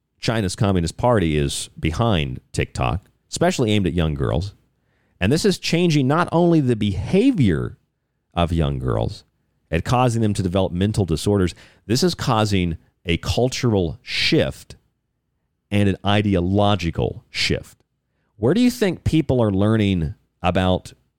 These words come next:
transgenderism, L G B T Q? Where do you think people learn about that? They're learning about it from social media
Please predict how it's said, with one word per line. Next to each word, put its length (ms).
transgenderism, 1200
L 180
G 160
B 180
T 220
Q? 420
Where 120
do 40
you 60
think 140
people 140
learn 140
about 200
that? 160
They're 140
learning 260
about 240
it 80
from 140
social 340
media 440